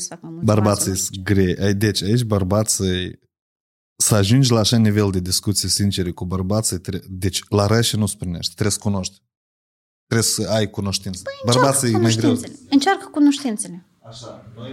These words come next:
Speaker 2: eu o să-ți dau ție și cadou din partea sponsorului.
Speaker 1: Mhm.
Speaker 2: Astea sunt energizante, naturale, robust.
Speaker 1: Mersi.
Speaker 2: Ele sunt pentru fiecare invitat. Sunt patru de
Speaker 1: Mhm.
Speaker 2: patru diferite.
Speaker 1: Mhm. Mersi.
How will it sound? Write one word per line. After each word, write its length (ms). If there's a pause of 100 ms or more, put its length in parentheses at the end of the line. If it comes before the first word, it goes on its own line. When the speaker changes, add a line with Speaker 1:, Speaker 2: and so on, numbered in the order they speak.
(160)
Speaker 2:
eu 120
o 60
să-ți 220
dau 300
ție 100
și 240 (420)
cadou 480
din 180
partea 300
sponsorului. 680 (920)
Speaker 1:
Mhm. 300 (100)
Speaker 2:
Astea 200
sunt 280
energizante, 880 (720)
naturale, 680 (1080)
robust. 600 (440)
Speaker 1:
Mersi. 280
Speaker 2:
Ele 320
sunt 340
pentru 400
fiecare 400
invitat. 480
Sunt 140
patru 360
de 140
Speaker 1:
Mhm. 80
Speaker 2:
patru 300
diferite. 500 (400)
Speaker 1:
Mhm. 340 (200)
Mersi. 360